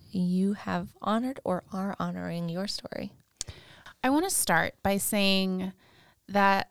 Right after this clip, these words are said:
Speaker 2: um, even though October is National Miscarriage and Infant Loss Awareness Month, I personally have not experienced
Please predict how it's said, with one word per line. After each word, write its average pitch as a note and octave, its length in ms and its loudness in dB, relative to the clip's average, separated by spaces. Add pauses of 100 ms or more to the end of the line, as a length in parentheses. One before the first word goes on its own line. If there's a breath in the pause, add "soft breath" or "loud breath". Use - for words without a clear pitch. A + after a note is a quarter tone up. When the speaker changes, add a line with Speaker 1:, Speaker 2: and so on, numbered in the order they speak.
(160)
Speaker 2:
um, F#3+ 200 -2
even A#3 240 0
though A#3 340 0
October G#3 560 0
is F3+ 480 0
National F#3 560 -2
Miscarriage G#3+ 760 -2
and G3+ 200 -2
Infant - 380 0
Loss F3+ 260 0
Awareness C4+ 520 2
Month, A3 340 4 (320 loud breath)
I G#3+ 140 4
personally G#3 640 0
have F3+ 180 -2
not F3 240 0
experienced F3 1080 -2